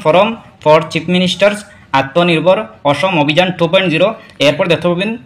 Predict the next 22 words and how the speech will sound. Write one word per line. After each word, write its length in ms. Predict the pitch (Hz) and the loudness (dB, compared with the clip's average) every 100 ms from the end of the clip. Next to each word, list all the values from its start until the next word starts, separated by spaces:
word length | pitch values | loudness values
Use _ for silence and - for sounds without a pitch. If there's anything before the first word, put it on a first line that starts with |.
| - - - 131 | -20 -20 -18 -4
জেনারেল 360 | 139 147 170 196 233 - _ - 151 | 2 2 2 0 -4 -12 _ -4 0
ইনস্ট্রাকশন, 520 | 147 - 180 - 220 254 - - - | 0 0 -2 0 -6 -6 -12 -8 -2
এরপরে 260 | 143 185 226 277 - - - | 0 2 0 -2 -10 -20 -6
ফিজ 240 | 156 180 190 | 0 0 0
আছে, 160 | 175 226 247 - - | -2 0 -2 -4 -2
পেমেন্ট 300 | 165 185 170 170 | 0 0 0 0
আছে, 160 | 160 233 - - 180 | -2 -6 -6 -4 -2
আপনারা 280 | 160 175 220 - - 139 | 0 0 0 -2 -6 -2
এইগুলা 220 | 147 170 151 | 2 2 2
ভালো 120 | 160 165 | 2 2
করে 120 | 185 147 | 2 2
জেনে 140 | 147 160 | 0 0
নেবেন, 180 | 185 185 | -2 -4
বুঝে 180 | 135 165 | -2 -2
নেবেন। 180 | 156 185 226 - - 135 | 0 -2 -6 -14 -4 0
এরপরে 260 | 143 147 185 160 | 2 4 4 4
আপনারা 240 | 165 208 269 - - | 2 2 0 -4 -2
অ্যাপ্লাই 320 | 143 180 170 - | 0 2 0 2
করবেন। 260 | 123 117 113 - - _ | -2 -2 -6 -10 -20 _
ফিজ 240 | - 156 180 175 | -2 0 0 -2
পেমেন্ট 300 | 160 190 220 - 135 | -2 -2 -6 -8 -6
আপনারা 240 | 160 165 | 0 2